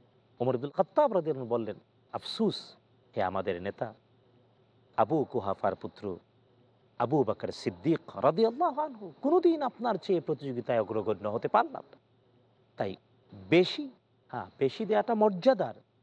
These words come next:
তবে অনেক বেশি পারলাম না বলে দেবই না, না। প্রতিযোগিতায় অগ্রগণ্য হতে হবে, অল্প হোক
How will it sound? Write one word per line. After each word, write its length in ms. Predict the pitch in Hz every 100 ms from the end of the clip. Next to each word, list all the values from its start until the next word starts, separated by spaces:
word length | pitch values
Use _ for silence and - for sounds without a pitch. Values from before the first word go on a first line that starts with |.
| _ _ _
তবে 160 | 127 113
অনেক 300 | 127 170 123
বেশি 240 | 190 -
পারলাম 340 | 269 208 214 214
না 100 | 208
বলে 160 | 208
দেবই 340 | 170 233 359 262
না, 140 | 127
না। 200 | 104 90 - _ _ _ _ _ _ _ _ _ _
প্রতিযোগিতায় 600 | 143 120 135 113 113 101 120
অগ্রগণ্য 640 | 101 117 117 180 156 107
হতে 260 | 98 -
হবে, 300 | 95 95 101 87 _ _ _ _ _ -
অল্প 360 | 156 202 -
হোক 240 | 254 214